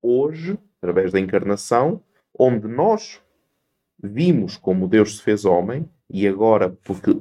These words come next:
Deus tem também a natureza humana, nós podemos chegar a Deus, que é a nossa ressurreição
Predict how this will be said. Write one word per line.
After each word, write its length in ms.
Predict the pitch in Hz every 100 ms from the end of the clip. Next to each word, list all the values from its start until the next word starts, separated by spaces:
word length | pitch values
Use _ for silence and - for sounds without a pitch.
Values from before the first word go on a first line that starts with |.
| -
Deus 540 | 185 131 120 92 - _ -
tem 180 | 92
também 320 | 92 92 101 95
a 40 |
natureza 480 | 92 90 92 90 123
humana, 380 | 131 92 95 104
nós 420 | 95 95 101 - _ _ _
podemos 600 | 110 101 95 92 101 - _ _ -
chegar 400 | - 90 85 87
a 60 |
Deus, 280 | 95 87 92
que 120 | -
é 140 | 87 -
a 80 | 95
nossa 480 | 92 113 117 - 85
ressurreição 880 | 92 90 - 92 92 - 101 87